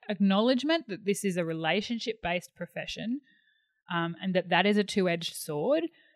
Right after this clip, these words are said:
that's really something that's come to me, particularly in the last twelve months, but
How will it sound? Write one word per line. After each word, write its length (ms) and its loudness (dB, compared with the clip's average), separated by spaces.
that's 260 4
really 220 4
something 360 -4
that's 180 -8
come 260 -4
to 120 -4
me, 320 -2
particularly 500 2
in 80 -4
the 80 -6
last 280 0
twelve 220 -4
months, 240 -8
but 180 -6